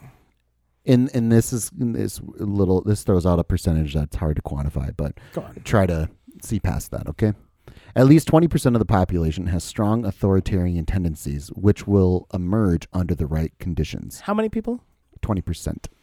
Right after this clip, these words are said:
Speaker 2: Uh, yeah, I would say twenty percent of people wanna be authoritarian. Yeah.
Speaker 1: Yeah, okay, cool. All right, cool. All right, good. Uh, fear of death is only rivaled by the fear of social disapproval. The latter could be stronger.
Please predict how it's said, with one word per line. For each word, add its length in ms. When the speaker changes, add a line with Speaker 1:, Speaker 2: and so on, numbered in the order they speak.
Speaker 2:
Uh, 220
yeah, 180
I 40
would 100
say 120
twenty 240
percent 260
of 60
people 480
wanna 320
be 160
authoritarian. 720
Yeah. 200
Speaker 1:
Yeah, 200
okay, 140
cool. 160
All 60
right, 80
cool. 160
All 100
right, 100
good. 140
Uh, 180
fear 300
of 120
death 260
is 200
only 340
rivaled 580
by 140
the 80
fear 380
of 180
social 360
disapproval. 760
The 100
latter 360
could 240
be 100
stronger. 580